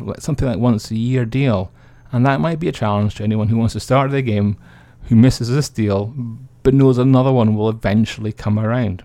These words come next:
Well, probably. Lastly, for listeners in the U S and with about a week to go, there's a Geek Native competition to win a copy of the book The Ultimate R P G Character Backstory Guide.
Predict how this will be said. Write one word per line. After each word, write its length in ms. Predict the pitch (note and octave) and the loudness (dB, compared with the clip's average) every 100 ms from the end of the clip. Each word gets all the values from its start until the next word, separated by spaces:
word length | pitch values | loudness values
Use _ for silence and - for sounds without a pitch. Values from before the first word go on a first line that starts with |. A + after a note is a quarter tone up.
| - | -10
Well, 220 | A2 A2 _ - - | -8 -8 _ -20 -14
probably. 520 | - C3+ A#2+ F#2 - - - _ _ _ - - | -10 -8 -8 -8 -10 -16 -20 _ _ _ -20 -6
Lastly, 680 | B2 C3+ - - F#2+ - | 0 0 0 -6 -6 -8
for 160 | - C3 | -6 -2
listeners 520 | B2+ C3 - C#3+ C3 | 0 0 -2 -2 -2
in 140 | B2+ A#2+ | 0 0
the 80 | |
U 260 | A2+ B2+ A#2 | 0 2 2
S 360 | G2 A2+ - - | 2 -2 -6 -4
and 160 | A2 | -2
with 160 | A2 - | -2 -2
about 220 | G#2+ G2 | -4 -4
a 60 | B2 | -2
week 300 | B2 D3 - - - | -2 -2 -6 -16 -8
to 100 | C3+ | -2
go, 360 | B2+ A2+ B2+ - - _ _ _ - _ - | 0 0 -2 -6 -20 _ _ _ -20 _ -8
there's 140 | A2 G2+ | -4 0
a 80 | |
Geek 320 | G2+ A#2+ D3 - | 0 0 0 0
Native 300 | A#2+ A#2+ - | -2 -2 -2
competition 640 | B2 - - G2+ - G#2 | -4 -2 -6 -6 -6 -6
to 80 | - | -6
win 120 | G#2+ | -6
a 40 | |
copy 540 | G#2 - A#2+ - B2 A#2+ - - | -6 -8 -8 -4 -4 -4 -10 -10
of 200 | A2+ A2 | -4 -2
the 100 | B2 | -2
book 320 | G#2+ G#2 - | -2 -2 -4
The 140 | G#2+ G2+ | -8 -6
Ultimate 480 | A2+ - - A#2+ A#2+ | -4 -4 0 2 2
R 200 | A2 A2 | -2 -4
P 200 | - G2+ | -4 -6
G 240 | - G#2 | -4 -8
Character 560 | - - F#2+ F2+ - G#2 | -8 -8 -8 -8 -10 -10
Backstory 640 | G#2 G2 - - G2+ G2+ | -10 -10 -12 -8 -6 -6
Guide. 360 | G2+ F2+ F2+ | -6 -6 -6